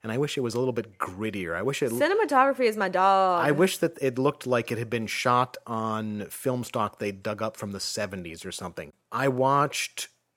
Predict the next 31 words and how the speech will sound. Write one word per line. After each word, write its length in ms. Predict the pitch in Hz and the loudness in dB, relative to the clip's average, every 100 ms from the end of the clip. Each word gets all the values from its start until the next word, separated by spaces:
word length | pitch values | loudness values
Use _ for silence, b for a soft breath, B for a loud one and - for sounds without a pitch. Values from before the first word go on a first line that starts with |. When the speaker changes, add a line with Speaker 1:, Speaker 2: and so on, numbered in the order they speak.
| _ | _
Speaker 1:
the 140 | 147 - | -8 -6
first 360 | - 170 170 | 2 2 4
episode 420 | 151 147 - 143 | 2 2 0 0
of 100 | 120 | 0
Constantine. 1000 | - - 120 113 120 107 - 107 101 117 131 _ _ _ _ _ _ _ _ _ | -2 -2 0 0 -4 -6 -6 -6 -4 -8 -12 _ _ _ _ _ _ _ _ _
Don't 240 | 131 131 135 | 2 2 0
know 180 | 120 117 | 0 0
if 140 | - | -2
I'll 80 | 110 | -4
go 180 | 107 101 | -2 -4
back 520 | 87 98 101 - - _ _ 123 _ | -2 -2 -4 -6 -14 _ _ -20 _
for 140 | - | -8
number 280 | 98 98 95 | -6 -6 -8
two. 480 | 95 - 104 92 110 - - | -10 -10 -8 -8 -12 -16 -10
Speaker 2:
I'm 100 | 254 | -6
just 200 | 370 - | -4 -2
so 140 | 311 | -4
bad 200 | 247 233 | 0 -2
at 40 | 220 | -4
keeping 300 | - 202 202 | -8 -6 -4
up 80 | 214 | -6
with 80 | 208 | -4
television 440 | 185 180 190 208 | -4 -4 -6 -8
shows. 640 | 214 214 226 240 - - _ b b b b | -8 -6 -4 -6 -8 -16 _ b b b b
Sometimes, 880 | - - 285 302 349 359 359 359 - | -4 0 0 0 2 2 0 -2 -6
'cause, 180 | - - | -10 -8
'cause 300 | - 285 247 - | 0 2 2 2
I'll 240 | 214 220 | 2 2
be 200 | 214 240 | 0 0
like, 300 | 233 226 220 | 2 0 -2
"Today, 520 | - 277 277 330 415 | -2 4 4 4 -4